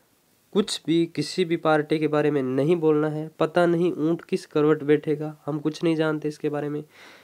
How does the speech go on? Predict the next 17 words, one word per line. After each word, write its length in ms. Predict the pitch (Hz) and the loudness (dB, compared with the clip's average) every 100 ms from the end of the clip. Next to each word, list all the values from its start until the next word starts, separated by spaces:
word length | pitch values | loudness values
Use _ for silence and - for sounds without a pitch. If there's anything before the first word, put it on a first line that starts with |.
| - | -6
लेकिन 600 | 123 135 156 175 185 185 233 _ _ _ - | 2 6 6 6 2 0 -14 _ _ _ 0
आप 260 | 151 175 147 | 4 4 2
जल्द 260 | 135 165 175 | 4 4 4
से 180 | - | -2
जल्द 220 | 156 156 151 | 2 2 0
स्कूल 340 | - - 170 | -4 -2 0
पहुंचो। 480 | 165 147 143 156 147 | 0 -2 0 0 2
जब 220 | 147 156 - | 2 2 -2
तक 140 | 151 | 0
आपको 280 | 151 147 147 | 0 2 -2
ज्वाइनिंग 440 | 131 143 160 156 143 | 2 2 2 2 -2
नहीं 160 | 147 | -2
मिले, 320 | 151 143 143 - | -2 -4 -6 -4
आपको 320 | 147 147 139 | -6 -4 -8
किसी 340 | 135 139 151 | -6 -6 -4
भी 120 | 147 139 | 0 0
राजनीतिक 500 | 139 139 143 139 | 0 -2 -4 -6